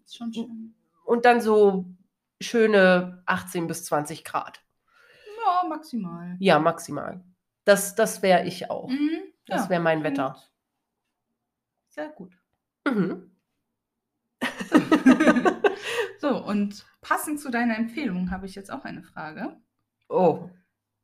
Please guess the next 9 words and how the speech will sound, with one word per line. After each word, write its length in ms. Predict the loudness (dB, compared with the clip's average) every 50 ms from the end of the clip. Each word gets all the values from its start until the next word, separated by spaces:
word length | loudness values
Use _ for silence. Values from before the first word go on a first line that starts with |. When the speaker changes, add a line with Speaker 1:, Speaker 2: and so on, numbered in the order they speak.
| _ _ _
Speaker 1:
Wärst 400 | -4 -2 -2 -2 -2 -4 -8 -8
du 200 | -8 -8 -8 -8
eher 440 | -8 -8 -8 -6 -6 -6 -6 -8 -8
ein 540 | -6 -6 -6 -4 -6 -6 -8 -10 -12 -12 -12 -10
gebundenes 960 | -10 -8 -8 -8 -8 -8 -10 -10 -12 -10 -10 -10 -12 -12 -16 -20 _ _ _ -12
Speaker 2:
<gasps> 560 | -6 -4 -2 -2 -2 -2 -4 -8 -10 -12 -10
Speaker 1:
oder 260 | -10 -8 -8 -8 -8
ein 200 | -8 -8 -8 -8
Taschenbuch? 560 | -8 -10 -10 -8 -6 -8 -8 -8 -10 -14 -16